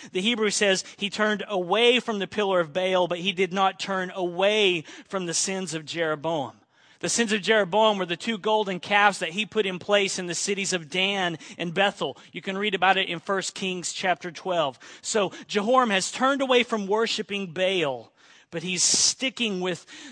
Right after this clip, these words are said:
the, the sins of Jeroboam. He's still worshiping the golden calves that are in Dan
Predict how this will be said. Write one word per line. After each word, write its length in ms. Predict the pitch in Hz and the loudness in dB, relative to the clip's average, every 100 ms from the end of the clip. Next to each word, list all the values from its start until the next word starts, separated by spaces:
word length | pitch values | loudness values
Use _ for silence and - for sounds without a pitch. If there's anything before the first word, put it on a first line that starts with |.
| - | -6
the, 180 | 170 175 | -4 -2
the 140 | 165 | -2
sins 460 | 156 - 226 220 175 | 0 2 2 0 -2
of 100 | 180 | -4
Jeroboam. 560 | 165 190 180 151 165 143 | -2 2 2 2 -2 -2
He's 200 | 180 175 | -2 -2
still 420 | - 233 233 208 | 0 4 4 4
worshiping 560 | 202 208 - 190 190 | 0 0 -4 -6 -6
the 80 | 180 | -6
golden 400 | 156 185 185 170 | -2 -2 -2 -4
calves 480 | - 180 170 151 - | -2 4 4 4 0
that 160 | 170 156 | -2 -2
are 100 | 156 | -4
in 260 | 151 147 | -6 -6
Dan 600 | 147 170 175 151 139 127 | -6 -4 -2 -2 -4 -10